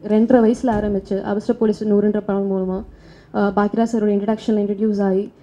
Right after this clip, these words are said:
and, uh, கமல்ஹாசன் சார், ரஜினிகாந்த் சார், சரத்குமார் சார், uh, அஜித் சார், இவங்க எல்லாரையும் கிராஸ் பண்ணி, இவங்க எல்லாரோடையும் நடிச்சு கிராஸ் பண்ணி, and then அழகி மூலமா, uh, தங்கபச்சான் சார் மூலமா அழகி படத்துல இன்ட்ரடியூஸ் ஆகி,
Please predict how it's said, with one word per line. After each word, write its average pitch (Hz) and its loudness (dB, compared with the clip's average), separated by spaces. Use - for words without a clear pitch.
and, 202 0
uh, 190 2
கமல்ஹாசன் 214 2
சார், 202 -2
ரஜினிகாந்த் 208 2
சார், 196 -2
சரத்குமார் 208 -2
சார், 202 -2
uh, 196 0
அஜித் 226 0
சார், 196 0
இவங்க 202 2
எல்லாரையும் 214 0
கிராஸ் 196 -6
பண்ணி, 190 -2
இவங்க 196 2
எல்லாரோடையும் 247 4
நடிச்சு 214 -2
கிராஸ் 202 -2
பண்ணி, 190 -2
and 220 4
then 220 6
அழகி 226 6
மூலமா, 220 2
uh, 190 0
தங்கபச்சான் 233 2
சார் 220 -2
மூலமா 208 0
அழகி 214 2
படத்துல 202 0
இன்ட்ரடியூஸ் 196 -4
ஆகி, 190 -4